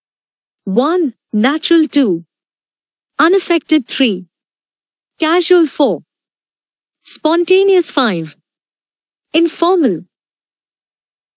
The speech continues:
Marital. Meaning of marital. Marital is an adjective used to describe things related to marriage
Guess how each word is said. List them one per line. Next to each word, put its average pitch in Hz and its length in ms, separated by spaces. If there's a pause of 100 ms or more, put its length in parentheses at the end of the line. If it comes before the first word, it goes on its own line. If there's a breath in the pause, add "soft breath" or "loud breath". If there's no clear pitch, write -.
(540)
Marital. 262 760 (3750)
Meaning 359 480
of 339 240 (100)
marital. 226 600 (320)
Marital 311 640 (140)
is 247 160
an 262 160
adjective 254 520
used 247 360
to 233 80
describe 226 640
things 277 360
related 214 500
to 254 100
marriage 214 440